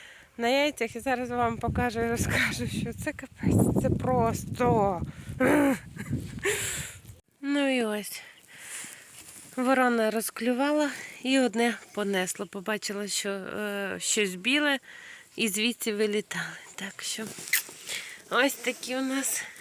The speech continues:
пироги. Наскільки вже ці ворони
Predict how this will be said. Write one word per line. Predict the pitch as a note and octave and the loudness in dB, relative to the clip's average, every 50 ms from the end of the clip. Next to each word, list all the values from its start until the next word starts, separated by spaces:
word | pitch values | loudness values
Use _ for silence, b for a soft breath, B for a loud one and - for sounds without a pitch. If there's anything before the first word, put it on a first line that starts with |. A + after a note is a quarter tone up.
| B B B B B B B B B B B B B B B B B B - - - - | B B B B B B B B B B B B B B B B B B -20 -14 -2 4
пироги. | B3+ C4 C4 C4 C4+ C4 A#3 G3+ G3+ G#3+ G3+ E3 B B B B B B B B B B B B B B - - - - - - - - - - _ _ _ - | 8 8 10 10 10 10 8 8 4 4 6 6 B B B B B B B B B B B B B B -20 -20 -20 -20 -20 -20 -20 -20 -20 -20 _ _ _ -6
Наскільки | A3 A#3 A#3 - - - D#4 D4+ C#4 - A#3+ G#3+ | -4 -4 -4 -4 -2 0 0 0 0 -2 -6 -8
вже | G#3 G#3 A3+ G#3 | -6 -6 -8 -8
ці | - - B3+ A#3 | -4 -4 -4 -2
ворони | A#3 A#3 G#3+ A#3+ B3 A#3+ A3 G#3 G3 F3+ E3 | 0 0 2 2 2 2 2 2 2 2 0